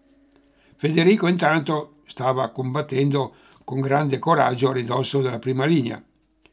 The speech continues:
ma alla fine il suo atto valoroso si rivelò un'impudenza,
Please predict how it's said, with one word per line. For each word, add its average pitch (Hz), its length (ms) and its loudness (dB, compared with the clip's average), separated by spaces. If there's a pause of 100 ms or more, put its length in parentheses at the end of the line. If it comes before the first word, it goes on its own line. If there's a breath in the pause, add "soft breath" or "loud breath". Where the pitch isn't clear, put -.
(200)
ma 139 100 0
alla 185 200 2
fine 139 520 -2 (560 soft breath)
il 185 160 2
suo 156 420 2
atto 135 440 -2
valoroso 143 600 4
si 131 200 -2
rivelò 127 500 0
un'impudenza, 113 1300 -4